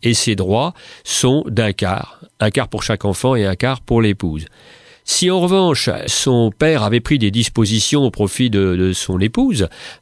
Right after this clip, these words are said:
euh, du type testament ou donation entre époux, l'épouse bénéficiera certainement d'un droit d'usufruit qui est un droit plus large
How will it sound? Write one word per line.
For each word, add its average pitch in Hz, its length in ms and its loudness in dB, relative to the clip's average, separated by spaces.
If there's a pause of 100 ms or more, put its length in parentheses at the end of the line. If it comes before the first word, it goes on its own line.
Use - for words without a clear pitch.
euh, 98 80 0
du 101 160 0
type - 280 -4
testament 123 680 0 (140)
ou 170 100 4
donation 131 500 0
entre 107 200 0
époux, 196 440 0 (360)
l'épouse 127 800 0
bénéficiera 117 680 0
certainement 107 540 0
d'un 101 140 0
droit 107 240 0
d'usufruit 104 500 -2
qui 110 120 -2
est 98 120 -2
un 98 120 0
droit 107 240 0
plus 101 180 -2
large 104 400 0